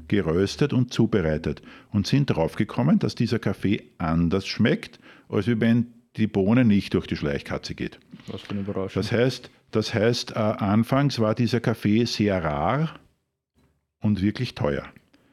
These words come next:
Speaker 1: Dann sind die draufgekommen, „Okay, das ist gut, das machen wir.“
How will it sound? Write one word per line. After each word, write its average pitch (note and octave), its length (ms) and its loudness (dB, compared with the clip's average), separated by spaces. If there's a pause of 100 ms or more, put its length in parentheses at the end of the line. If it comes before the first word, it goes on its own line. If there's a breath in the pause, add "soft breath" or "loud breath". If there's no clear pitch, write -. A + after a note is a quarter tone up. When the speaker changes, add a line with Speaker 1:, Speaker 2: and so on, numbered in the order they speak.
(140)
Speaker 1:
Dann F#2 220 0
sind G#2+ 200 2
die B2+ 60 0
draufgekommen, A#2+ 500 0
„Okay, B2 420 0
das - 180 -4
ist - 160 -2
gut, C#3 380 0
das - 200 -4
machen F2+ 320 0
wir.“ E3+ 180 0